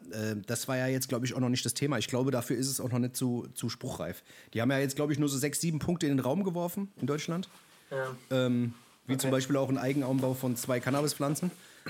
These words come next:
Speaker 1: Also, mal schön auf die Gatte zwei, zwei Dinger gestellt, warum nicht?
Speaker 2: Kann ich dir sagen, Alter.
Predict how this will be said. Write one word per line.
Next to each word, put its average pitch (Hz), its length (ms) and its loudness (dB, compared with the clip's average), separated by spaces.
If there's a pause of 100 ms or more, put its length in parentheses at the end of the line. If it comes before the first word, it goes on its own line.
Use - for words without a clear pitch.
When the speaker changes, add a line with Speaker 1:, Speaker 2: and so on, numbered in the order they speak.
(140)
Speaker 1:
Also, 101 320 0 (100)
mal 95 80 -4
schön 110 180 0
auf 110 100 -2
die 95 80 -8
Gatte 110 220 0
zwei, 110 380 0 (160)
zwei 98 120 -6
Dinger 117 200 -4
gestellt, 131 400 -6
warum 98 200 -6
nicht? 131 200 -6 (1000)
Speaker 2:
Kann - 120 -12
ich - 100 -10
dir 156 140 -4
sagen, 165 320 -4
Alter. 120 260 -4